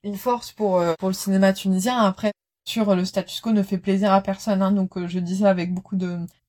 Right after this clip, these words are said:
de distance, <laughs> mais, euh, je pense que c'est une idée intéressante parce que, en effet, euh,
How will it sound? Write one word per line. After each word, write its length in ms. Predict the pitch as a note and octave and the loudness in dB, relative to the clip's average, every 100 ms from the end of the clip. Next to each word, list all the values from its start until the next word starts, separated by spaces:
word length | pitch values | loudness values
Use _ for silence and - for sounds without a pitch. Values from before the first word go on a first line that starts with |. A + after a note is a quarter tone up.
| _ | _
de 120 | G3 | 2
distance, 760 | G#3 F3+ G3 - A#3+ E4 - - A#3+ B3 | 2 2 -4 -2 -4 -4 -10 -10 -6 -2
<laughs> 260 | G#3 - - | -4 -6 -10
mais, 340 | G3 G3+ F#3+ | -2 0 2
euh, 300 | F#3+ F#3+ F#3 F3+ F3+ F#3 _ _ - | 4 2 0 -4 -8 -10 _ _ -16
je 80 | F#3+ | -2
pense 180 | A3+ A3 | -2 0
que 120 | A3+ | 0
c'est 140 | G#3 | 2
une 100 | G3+ | 4
idée 140 | G3+ G3+ | 4 4
intéressante 760 | G3+ G#3 G#3 G#3+ A#3+ B3 - _ _ | 2 0 -2 -2 -4 -6 -12 _ _
parce 240 | G3 G3 | -2 -2
que, 360 | - G#3+ G#3 F#3+ | -4 0 2 2
en 160 | - F#3+ | 2 0
effet, 440 | F#3+ F#3+ A3 A3+ | 0 0 0 2
euh, 300 | F#3+ F3 F3+ | 2 0 -4